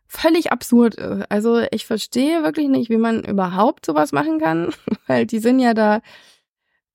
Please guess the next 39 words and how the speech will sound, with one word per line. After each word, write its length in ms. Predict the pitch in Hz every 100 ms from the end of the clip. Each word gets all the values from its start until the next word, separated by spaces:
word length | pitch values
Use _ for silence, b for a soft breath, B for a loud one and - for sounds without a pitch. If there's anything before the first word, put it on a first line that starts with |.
| _
mehrere 600 | 214 226 311 294 226 208
Minuten 880 | 214 220 226 226 220 233 262 320 302 -
unter 340 | 233 226 208
Wasser 520 | 185 190 - 262 330 - -
und 240 | 233 247
vor 200 | 233 -
allem 380 | - 214 233 226 - _ _
sind 180 | 233 247
sie 80 | 262
ja 100 | 233
nicht 180 | 226 220
nur 120 | 226
unter 200 | 208 196
Wasser, 300 | 190 247 302
sondern 240 | 240 214
tauchen 380 | 202 - 277 294
ja 100 | 220
auch 40 | 185
noch 140 | 202
super 300 | - 226 208
tief. 440 | - 202 226 - - B B B B
Das 140 | -
heißt, 240 | - 220 -
sie 160 | 220
haben 160 | 208 226
aber 220 | 240 214
so 80 | 214
eine 120 | 214
Schnur, 440 | 208 - 233 285 339
an 180 | -
der 140 | 220 233
sie 80 | 233
dann 180 | 220
einfach 260 | - 247 254
so 180 | 233 233 220 226 -
kerzengerade 800 | 254 277 - 311 233 240 277 277
nach 180 | 220
unten 280 | - 262 269
tauchen. 520 | 208 196 196 208 262